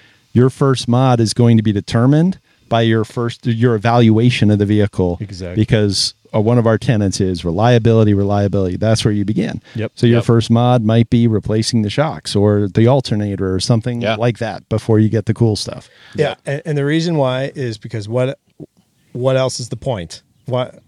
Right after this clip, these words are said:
Speaker 2: you know,
Speaker 3: Yeah.
Speaker 2: what's the point if you get out there, you have sweet new tires and you're broke down?
Speaker 1: Yeah.
Speaker 2: You know,
Speaker 3: Yep.
Speaker 2: that's not the experience you're looking for,
Speaker 1: Right.
Speaker 2: you know, and you can go around the world.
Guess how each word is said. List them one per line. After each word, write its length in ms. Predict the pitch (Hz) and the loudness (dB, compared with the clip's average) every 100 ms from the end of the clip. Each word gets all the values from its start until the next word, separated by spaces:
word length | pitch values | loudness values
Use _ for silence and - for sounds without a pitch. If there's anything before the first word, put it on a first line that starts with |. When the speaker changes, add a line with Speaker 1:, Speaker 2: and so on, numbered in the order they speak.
| _ - | _ -12
Speaker 2:
you 80 | 127 | -8
know, 60 | |
Speaker 3:
Yeah. 60 | 113 | -4
Speaker 2:
what's 100 | 127 | -2
the 80 | 151 | -4
point 260 | - 151 147 | -2 -2 -2
if 100 | 139 | -4
you 80 | |
get 160 | 131 131 | -4 0
out 200 | 127 127 | 0 -2
there, 100 | 131 | -2
you 140 | 120 | -2
have 180 | 113 107 | -4 -6
sweet 380 | - - 165 - _ _ - | -10 -12 -14 -16 _ _ -20
new 240 | 123 135 104 - | -8 -8 -8 -8
tires 580 | 151 120 80 78 - - _ _ - | -6 -6 -12 -12 -14 -14 _ _ -10
and 140 | 120 | -8
you're 100 | 98 | -8
broke 320 | 82 107 101 - | -8 -8 -8 -10
down? 300 | 95 71 - _ _ _ - | -12 -14 -20 _ _ _ -20
Speaker 1:
Yeah. 160 | - - | -16 -6
Speaker 2:
You 120 | 135 | -4
know, 140 | 123 127 | -2 -4
Speaker 3:
Yep. 140 | 92 - | -8 -6
Speaker 2:
that's 260 | 143 160 - | -4 -2 -4
not 160 | 143 | -4
the 80 | 135 | -4
experience 540 | 120 - 127 117 107 | -6 -6 -6 -6 -6
you're 100 | 123 | -8
looking 300 | 120 - 151 | -10 -2 -2
for, 320 | 131 160 180 170 _ - - | -2 0 -2 -2 _ -20 -10
Speaker 1:
Right. 140 | 113 | -4
Speaker 2:
you 40 | 147 | 0
know, 180 | 139 160 | 0 -2
and 160 | 160 147 | -2 -2
you 140 | 233 | -2
can 160 | - 311 | -2 -2
go 160 | 285 | 2
around 320 | 226 170 175 180 | 0 2 0 0
the 100 | 156 | 0
world. 600 | 127 135 127 110 95 | 0 -2 0 -2 -4